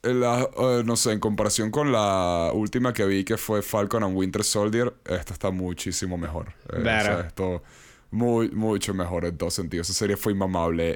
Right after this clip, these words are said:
Speaker 1: Esto me gusta que parece ser un, una, una trama más sencilla dentro de lo que cabe y se ve divertida.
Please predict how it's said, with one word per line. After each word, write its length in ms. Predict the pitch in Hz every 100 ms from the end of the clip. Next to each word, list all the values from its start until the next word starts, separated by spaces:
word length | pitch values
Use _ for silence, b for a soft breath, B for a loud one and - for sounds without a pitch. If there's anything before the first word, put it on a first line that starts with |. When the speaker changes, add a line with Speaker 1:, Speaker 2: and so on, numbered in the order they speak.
| 92
Speaker 1:
Esto 400 | - 120 110 B B B B
me 160 | 107
gusta 260 | 107 98 117
que 80 | 110
parece 320 | 92 90 113
ser 220 | - 107
un, 340 | 107 104 101 -
una, 440 | 95 92 92 92
una 220 | 90 92 80
trama 260 | 92 92
más 160 | 92 90
sencilla 640 | - 95 - 95 92 92
dentro 240 | 90 85 85
de 60 |
lo 60 | 82
que 80 | 82
cabe 520 | 90 85 87 87 78
y 140 | 87
se 180 | 85 -
ve 200 | 87 85
divertida. 640 | 87 101 87 78 92 92